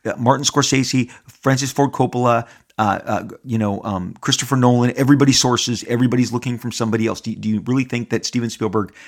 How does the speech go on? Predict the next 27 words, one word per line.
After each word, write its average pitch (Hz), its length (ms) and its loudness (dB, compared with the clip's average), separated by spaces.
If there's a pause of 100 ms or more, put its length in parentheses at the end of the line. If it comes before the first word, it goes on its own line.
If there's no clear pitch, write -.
(120)
did 92 140 -6
not, 107 300 0 (320)
uh, 95 240 0 (300)
implement 117 600 -2
all 110 180 2
of 101 100 -2
the 101 60 -12
stuff - 220 -6
that 95 100 -8
he 104 80 -4
loved 104 220 -2
about 95 360 -4
Alfred 110 300 -2
Hitchcock? 104 400 -4
He - 160 -6
did. 92 320 -8 (300)
And 104 160 -6
David 107 320 0
Lean, 107 380 -2 (180)
he - 180 -6
did. 98 300 0
So 110 240 0
again, 107 260 -2
sourcing 143 480 0
is 107 120 -2
not 123 180 2
shaming. 127 420 0